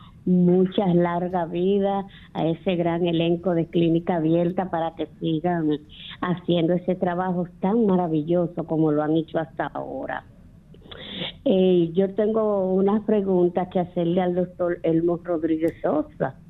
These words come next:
Eh, eh, el otro día, hace como dos días, yo me fui para la bañera y estaba dándome un rico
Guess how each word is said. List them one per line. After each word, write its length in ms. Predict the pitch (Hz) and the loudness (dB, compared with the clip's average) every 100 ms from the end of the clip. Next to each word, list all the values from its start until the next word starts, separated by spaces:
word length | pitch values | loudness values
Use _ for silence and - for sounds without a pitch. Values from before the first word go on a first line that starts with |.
| - - - - - - - | -20 -20 -20 -20 -20 -12 -2
Eh, 680 | 190 175 170 165 156 151 143 | 2 2 2 2 2 0 -2
eh, 520 | - 170 160 160 156 156 | 0 0 2 2 0 0
el 180 | 175 175 | 2 2
otro 320 | 190 196 240 | 0 -2 0
día, 300 | 196 175 170 | 2 2 0
hace 260 | 175 208 196 | -2 -6 -4
como 280 | 196 185 | -2 0
dos 440 | 175 156 190 214 202 | -2 -2 -2 -2 0
días, 540 | 175 151 151 151 165 - - - - - | 0 2 0 0 -4 -12 -20 -20 -20 -12
yo 320 | 160 208 208 | -2 0 2
me 180 | 196 185 | 2 0
fui 240 | 175 180 180 | 0 0 0
para 320 | 185 175 175 | 0 -2 -2
la 120 | 170 | -2
bañera 760 | 160 156 156 165 226 233 160 165 | -4 -4 -2 0 2 2 0 -2
y 120 | 165 | -2
estaba 520 | 156 - 165 156 170 | -6 -6 -4 -2 -2
dándome 560 | 170 165 170 170 170 165 | -2 -2 -4 -2 0 2
un 240 | 185 185 | 2 2
rico 680 | 190 202 220 - - 202 233 | 2 2 0 -4 -2 -2 -2